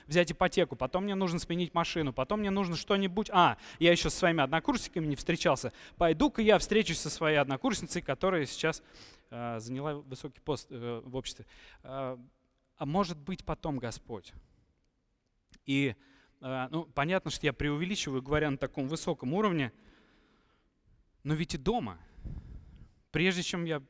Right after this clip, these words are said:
прочитаю Писание, у меня носки не стираны, майки не разглажены, белье не сложено, в детской не пропылесошено.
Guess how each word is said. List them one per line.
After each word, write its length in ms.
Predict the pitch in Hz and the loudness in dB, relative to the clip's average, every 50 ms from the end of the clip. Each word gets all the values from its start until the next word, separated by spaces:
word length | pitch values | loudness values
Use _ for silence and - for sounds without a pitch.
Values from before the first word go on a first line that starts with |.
| _ _ _ | _ _ _
прочитаю 460 | - 143 - - - - 160 139 127 | -10 -8 -8 -8 -6 -4 -4 -4 -4
Писание, 500 | - _ 139 - - 156 139 127 110 104 | -6 _ -10 -8 -8 -6 -6 -6 -8 -8
у 60 | 104 | -8
меня 360 | 117 123 135 135 131 127 120 - | -8 -8 -6 -6 -6 -6 -8 -10
носки 340 | - 127 131 135 - - - | -10 -10 -10 -10 -10 -8 -6
не 140 | 131 123 123 | -6 -4 -4
стираны, 400 | - - - 175 202 208 151 110 | -6 -6 -6 -6 -6 -6 -6 -8
майки 320 | 107 117 127 123 - - | -8 -8 -10 -10 -12 -12
не 140 | 110 110 113 | -12 -10 -8
разглажены, 800 | 113 113 117 107 113 131 143 156 170 160 156 135 117 107 98 92 90 87 87 82 85 85 80 95 92 92 92 87 90 90 95 92 | -8 -8 -8 -10 -10 -6 -6 -6 -4 -6 -6 -8 -8 -8 -10 -12 -14 -18 -20 -20 -20 -20 _ -20 -20 -20 -20 -20 -20 -20 -20 -16
белье 260 | 104 104 110 117 113 | -14 -12 -10 -10 -10
не 140 | 110 107 104 | -10 -10 -12
сложено, 600 | - - - 131 151 160 147 139 117 107 98 92 - - _ - _ _ _ _ _ _ _ _ _ _ | -14 -10 -8 -8 -8 -6 -8 -10 -10 -10 -12 -14 -18 -20 _ -20 _ _ _ _ _ _ _ _ _ _
в 100 | - 110 | -20 -16
детской 380 | 110 120 117 113 - - - 104 | -10 -8 -8 -8 -8 -10 -10 -16
не 140 | 98 104 98 | -16 -16 -16
пропылесошено. 920 | _ 101 95 _ 113 110 110 101 - 127 127 151 - - 127 113 98 92 | _ -20 -18 _ -14 -12 -12 -10 -10 -10 -10 -10 -12 -14 -16 -16 -18 -20